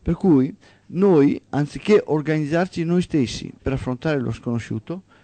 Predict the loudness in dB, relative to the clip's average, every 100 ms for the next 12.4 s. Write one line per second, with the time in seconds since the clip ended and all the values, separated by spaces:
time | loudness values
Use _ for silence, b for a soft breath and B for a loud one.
0 | b -12 -8 -6 -2 -4 -4 -8 -8 -6
1 | -6 -4 0 0 0 -4 -4 -2 0 0
2 | 0 -2 -6 -4 -4 -2 -6 -4 -4 -2
3 | -4 -4 -6 -4 -2 -2 -2 -4 -4 -4
4 | -4 -4 -6 -6 -4 -6 -6 -6 -6 -6
5 | -10 B B B -2 2 2 2 -2 -8
6 | -10 _ -4 -2 -4 -4 -4 -2 -2 -4
7 | -8 -8 -8 -10 -10 -10 -10 -12 -18 _
8 | _ b b b b b b b b b
9 | b b b b b _ _ _ 0 2
10 | 4 2 2 -2 -10 -12 B B B B
11 | _ _ _ _ -20 -16 2 4 4 4
12 | 4 2 -2